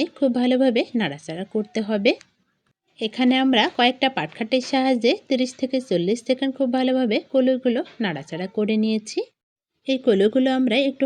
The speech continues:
হালকা করে ভেজেছি। এই কলইগুলো দিয়ে আমরা ডাল রান্না করে খাবো। তিরিশ থেকে চল্লিশ সেকেন্ড নাড়াচাড়া করে কিন্তু আমাদের ভেজে নিতে হবে, খুব বেশি ভাজা যাবে না, এতে করে ডাউল রান্না করলে কিন্তু আমাদের ডাউলগুলো তিতা হয়ে যেতে পারে। এবার আমাদের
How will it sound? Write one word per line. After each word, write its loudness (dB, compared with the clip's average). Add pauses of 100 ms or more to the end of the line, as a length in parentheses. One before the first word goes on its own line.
হালকা -6
করে 2
ভেজেছি। -2 (220)
এই 0
কলইগুলো 2 (100)
দিয়ে 2
আমরা 0 (240)
ডাল -4
রান্না -8
করে -2 (100)
খাবো। -2 (380)
তিরিশ -4
থেকে -2 (120)
চল্লিশ 0
সেকেন্ড 0
নাড়াচাড়া -2 (100)
করে 2 (100)
কিন্তু -2
আমাদের 0 (140)
ভেজে -2
নিতে -6
হবে, -2 (140)
খুব -4 (120)
বেশি -4 (160)
ভাজা -4
যাবে -4
না, -4 (160)
এতে -6 (100)
করে 0 (200)
ডাউল -2
রান্না -2
করলে 0 (160)
কিন্তু -6
আমাদের 0
ডাউলগুলো 0 (120)
তিতা -6
হয়ে -6
যেতে -4
পারে। -2 (340)
এবার 0
আমাদের 0